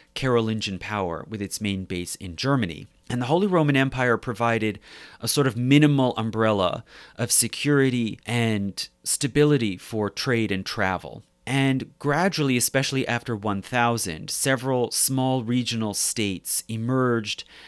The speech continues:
as sites of trade and achieved a certain degree of prominence and commercial prosperity.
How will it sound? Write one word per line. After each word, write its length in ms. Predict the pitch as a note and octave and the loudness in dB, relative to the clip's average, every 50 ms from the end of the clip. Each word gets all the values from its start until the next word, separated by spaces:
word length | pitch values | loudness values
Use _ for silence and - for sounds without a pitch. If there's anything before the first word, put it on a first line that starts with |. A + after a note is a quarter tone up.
| - - - | -16 -8 -4
as 140 | B2+ B2+ | 0 2
sites 380 | - - - D3+ D3 C#3+ - - | 2 4 4 4 4 4 2 -2
of 140 | C3+ A#2 - | -2 -4 -6
trade 560 | - - - C3 A2+ G#2 F#2+ F#2+ G2+ G#2+ - - | -6 -2 0 2 2 2 2 0 -2 -4 -6 -6
and 200 | A#2 A#2 A2+ A2 | -4 -4 -4 -4
achieved 680 | - A2 - - - - C#3+ C#3+ C#3 C#3 B2 A2+ - - - | -4 -4 -2 -2 0 0 0 0 0 0 -2 -4 -8 -8 -6
a 60 | A#2+ | -4
certain 300 | - - D3 B2 A#2+ C3+ | 0 0 0 0 0 -2
degree 300 | B2 B2 G#2+ B2 B2 A#2 | -4 -4 -2 -2 -2 -2
of 160 | A2+ - _ | -2 -4 _
prominence 760 | - - C#3 C3 B2+ B2+ B2 A#2 A#2 A2+ G#2+ G#2 - - - | -8 -2 0 0 0 0 0 0 0 -2 -2 -2 -2 -4 -4
and 180 | - G#2 G#2+ - | -4 -6 -8 -8
commercial 420 | - - A2+ A2 A2 - - G#2+ | -8 -4 -4 -2 -2 -4 -4 -8
prosperity. 920 | - - - G2+ - - - - - G#2 F#2+ F#2 E2+ D#2+ D#2 B1 A1+ - | -8 -8 -8 -4 -2 -2 -2 -2 -2 -2 -2 -2 -2 -4 -6 -10 -14 -18